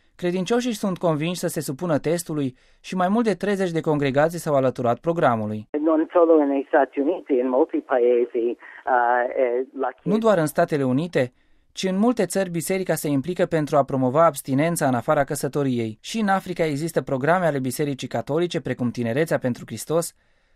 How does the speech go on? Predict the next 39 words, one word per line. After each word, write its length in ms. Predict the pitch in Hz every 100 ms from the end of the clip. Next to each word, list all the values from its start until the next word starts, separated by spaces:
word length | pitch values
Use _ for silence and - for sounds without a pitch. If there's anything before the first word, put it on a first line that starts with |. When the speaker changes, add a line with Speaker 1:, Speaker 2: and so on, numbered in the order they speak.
| _
Speaker 1:
care 220 | - 190
promovează 520 | 185 190 180 202 214
responsabilitatea 1040 | 220 214 - 165 160 143 135 127 147 151 180
și 140 | 175
încearcă 360 | 160 139 175 190
să 120 | 170
le 80 | 135
spună 300 | 123 - 123
tinerilor 640 | 110 170 165 139 127 120 - _ _ _ -
că 100 | 180
este 180 | 170
mult 200 | 196 240
mai 120 | 233 180
bine 240 | 170 190
și 140 | 180
foarte 320 | 156 175 180 165
important 640 | 139 127 120 143 165 - _ _ _
să 160 | - 180
nu 100 | 202
aibă 220 | 247 202
raporturi 460 | 175 147 185 180 156
sexuale 420 | 156 - 160 165
în 60 | 135
afara 300 | 120 156 143
căsătoriei 720 | 123 - 117 113 151 147 127 _ _ _
și 160 | -
să 120 | 214
aștepte 420 | 185 143 151 - 135
până 200 | 139 117
la 120 | 113
căsătorie. 720 | 131 135 143 175 147 113 104 _ _
În 140 | 160
bisericile, 600 | 156 160 165 165 185 214 175
moscheile 520 | 147 - 160 180 147
și 160 | 131
sinagogile 640 | 127 139 127 147 160 139 123
din 140 | 120
întreaga 360 | 117 143 135 113
lume 360 | 151 170 123